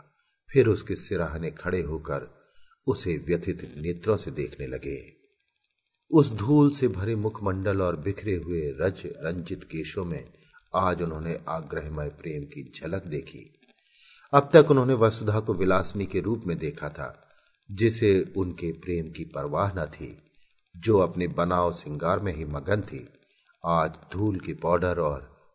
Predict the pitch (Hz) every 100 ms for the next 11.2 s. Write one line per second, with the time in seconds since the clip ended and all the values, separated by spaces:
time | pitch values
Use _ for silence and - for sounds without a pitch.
0 | _ 113 101 95 95 - 82 76 71 73
1 | 62 _ _ _ _ _ 110 - - 82
2 | 73 78 76 85 - 90 - 71 73 73
3 | - 113 - 69 65 73 73 69 - _
4 | _ _ _ _ _ _ - 139 151 143
5 | 139 - 120 104 85 82 98 113 113 117
6 | 120 - _ _ - 98 98 87 69 71
7 | 76 - 117 110 69 - _ _ _ _
8 | _ _ _ _ - 117 135 131 117 120
9 | 120 117 98 98 101 101 98 90 98 98
10 | 107 101 90 - - - _ - 117 104
11 | 101 82